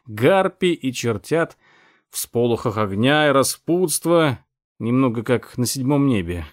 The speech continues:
<laughs> Разве не здорово? А здесь сплошь синь да белизна,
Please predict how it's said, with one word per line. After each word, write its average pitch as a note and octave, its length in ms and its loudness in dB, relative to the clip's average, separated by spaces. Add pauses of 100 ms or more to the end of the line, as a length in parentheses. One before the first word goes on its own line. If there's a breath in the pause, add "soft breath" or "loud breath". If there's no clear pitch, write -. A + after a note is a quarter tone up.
<laughs> - 460 -20
Разве B2+ 380 2
не B2+ 100 4
здорово? A2 560 0 (1400 soft breath)
А G#2+ 140 -10
здесь C3 960 0 (580 loud breath)
сплошь - 680 -4
синь E3+ 520 -2
да A#2+ 100 2
белизна, A2+ 840 -2